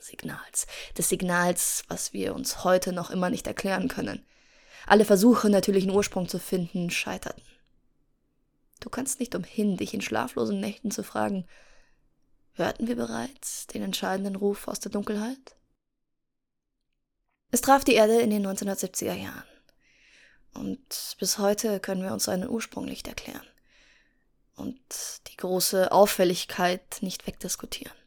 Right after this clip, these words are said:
Das Wow-Signal. Am Abend des fünfzehnten August neunzehnhundertsiebenundsiebzig wurde mit dem Big Ear Radioteleskop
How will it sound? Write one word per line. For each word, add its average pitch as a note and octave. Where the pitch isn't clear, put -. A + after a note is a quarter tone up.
Das -
Wow-Signal. -
Am G#3
Abend B3+
des C4
fünfzehnten A3
August -
neunzehnhundertsiebenundsiebzig F#3+
wurde G3+
mit G3+
dem G3
Big A3+
Ear G3
Radioteleskop F#3